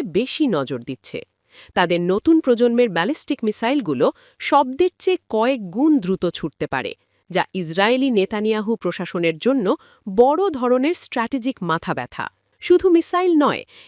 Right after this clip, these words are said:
ইরানের আন্ডারগ্রাউন্ড ঈগল ফর্টি ফোর বা শহরতলে শহর খ্যাত ড্রোন ঘাঁটিগুলো ইসরায়েলি গোয়েন্দাদের কপালে চিন্তার ভাঁজ ফেলেছে। নেতানিয়াহু যখন ইরানের পারমাণবিক স্থাপনায় হামলার হুমকি দিচ্ছেন, তখন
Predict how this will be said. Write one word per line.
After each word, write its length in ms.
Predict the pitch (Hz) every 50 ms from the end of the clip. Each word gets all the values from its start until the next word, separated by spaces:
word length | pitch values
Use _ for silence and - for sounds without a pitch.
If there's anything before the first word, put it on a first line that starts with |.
| _ -
ইরানের 420 | 262 269 294 339 359 359 392 392 381 _ -
আন্ডারগ্রাউন্ড 640 | 240 254 285 311 370 370 285 294 330 339 349 320 311 - _ _ -
ঈগল 300 | 285 311 285 277 370 381 349
ফর্টি 400 | _ - 247 254 _ - 262 -
ফোর 280 | - 285 233 147 110 78 - _ - _ - -
বা 140 | 165 165 170 -
শহরতলে 720 | - - 220 233 226 294 349 339 - - 294 269 277 285
শহর 340 | - - 220 190 175 214 208 208 _
খ্যাত 240 | - - 175 170 - 208 202 160
ড্রোন 320 | 147 160 190 233 285 311 311
ঘাঁটিগুলো 600 | 240 - 160 190 - - 302 208 170 135 123 175 285 392 _ - _ _ _ - -
ইসরায়েলি 540 | 269 262 233 247 302 330 349 359 330 359 277
গোয়েন্দাদের 560 | 190 196 190 185 190 180 180 175 180 180 - -
কপালে 340 | 170 156 - 147 143 190 311 - -
চিন্তার 440 | - - 330 311 302 - 285 226 185
ভাঁজ 260 | 151 - - 156 143 - - -
ফেলেছে। 400 | - 147 123 123 - - - - - _ _ _ _ _ _ _ - - - - 240
নেতানিয়াহু 640 | 240 285 - - 403 415 392 403 403 392 359 403 381
যখন 300 | 359 311 320 - 339 294 - -
ইরানের 400 | 247 254 254 277 277 285 294 277 _ -
পারমাণবিক 640 | 196 190 208 262 294 320 339 339 370 339 359 370 - -
স্থাপনায় 560 | - - 226 208 - 220 214 214 214 214 185
হামলার 360 | - 190 180 185 180 175 175
হুমকি 380 | 170 - 190 226 269 277 - 320
দিচ্ছেন, 400 | 180 156 - - - - 160 196 320 - _ _ _ _ _ -
তখন 240 | 185 175 - 190 170